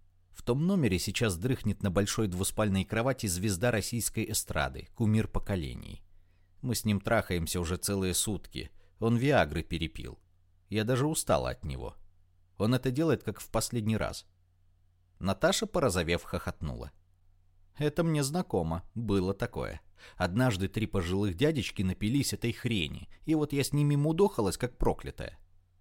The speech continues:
«Уверена, что опыта у тебя достаточно, даже больше, чем у меня». «Ну так вот,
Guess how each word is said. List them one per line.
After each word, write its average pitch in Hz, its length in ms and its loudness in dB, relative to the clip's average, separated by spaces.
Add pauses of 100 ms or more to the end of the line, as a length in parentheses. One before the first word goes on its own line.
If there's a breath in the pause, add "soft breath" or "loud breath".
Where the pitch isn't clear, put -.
(440)
«Уверена, 113 540 2
что 92 260 0
опыта 95 340 0
у 82 60 -2
тебя 80 240 -4
достаточно, - 720 -6
даже 95 240 2
больше, 110 360 0
чем 95 280 0
у 98 60 -2
меня». 78 400 -2 (760)
«Ну 165 140 -2
так - 240 -6
вот, 135 360 -6